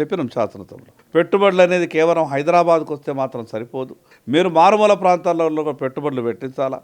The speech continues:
పారిశ్రామికంగా ఇచ్చేటటువంటి వాళ్ళకు రాయితీలు, రాయితీలు ఇస్తున్నప్పుడు మీరు గ్రామీణ ప్రాంతంలో, మారుమూల ప్రాంతంలో పెట్టుబడులు పెట్టినప్పుడు మరింత ప్రోత్సాహంగా ఉంటామని మీరు వాళ్ళకు ఒక భరోసా ఇవ్వాలని చెప్పినాం, ప్రభుత్వం చెప్పింది.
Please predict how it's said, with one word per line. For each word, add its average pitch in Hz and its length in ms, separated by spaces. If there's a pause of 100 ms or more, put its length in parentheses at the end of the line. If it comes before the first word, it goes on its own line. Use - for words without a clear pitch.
(320)
పారిశ్రామికంగా 196 760
ఇచ్చేటటువంటి 170 500
వాళ్ళకు 147 300
రాయితీలు, 147 540
రాయితీలు 143 460
ఇస్తున్నప్పుడు 131 540 (200)
మీరు 170 160
గ్రామీణ 180 400
ప్రాంతంలో, 190 540
మారుమూల 196 420
ప్రాంతంలో 175 520
పెట్టుబడులు 165 460
పెట్టినప్పుడు 151 380
మరింత 160 360
ప్రోత్సాహంగా 147 600
ఉంటామని 127 460 (260)
మీరు 117 160
వాళ్ళకు 117 260
ఒక 110 120
భరోసా 135 440
ఇవ్వాలని 117 340
చెప్పినాం, - 360 (160)
ప్రభుత్వం 123 460
చెప్పింది. 110 300